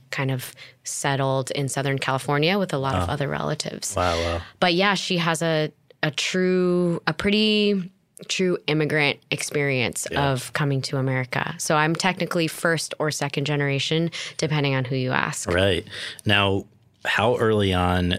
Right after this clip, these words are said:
Speaker 2: did you first display even just, uh, an interest in people who act or acting? Um, because I believe it, again, maybe sort of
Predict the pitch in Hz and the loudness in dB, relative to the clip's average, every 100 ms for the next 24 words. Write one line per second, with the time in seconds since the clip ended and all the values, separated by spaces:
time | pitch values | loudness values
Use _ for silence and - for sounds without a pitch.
0 | - - 87 - 90 90 90 90 90 - | -2 -2 -2 0 0 2 2 0 -2 -4
1 | - 98 90 - - - 92 87 87 87 | -2 0 0 -2 -4 -2 0 2 2 2
2 | 92 87 82 85 - 85 80 78 - - | 2 2 2 0 0 0 0 -2 -4 -14
3 | - - _ - 90 - - 95 - 85 | -14 -18 _ -4 -4 -2 -2 0 0 -2
4 | - - - - 90 87 85 87 92 _ | -2 -8 -8 -2 0 0 0 -2 -4 _
5 | _ _ _ _ - 87 85 76 92 90 | _ _ _ _ -4 -2 -2 0 0 0
6 | 87 87 92 82 98 - - 87 - 87 | 0 -2 -2 -2 -4 -4 -4 -4 -2 -2
7 | 85 92 98 - 92 87 85 90 - 95 | 0 -2 -2 -2 0 0 0 -2 -2 0
8 | 95 92 95 104 101 104 98 _ _ - | 0 2 2 2 2 0 -2 _ _ -20
9 | - _ 95 104 147 123 104 101 95 95 | -20 _ 0 2 2 4 2 2 0 -2
10 | - 107 95 90 85 | -4 0 2 2 0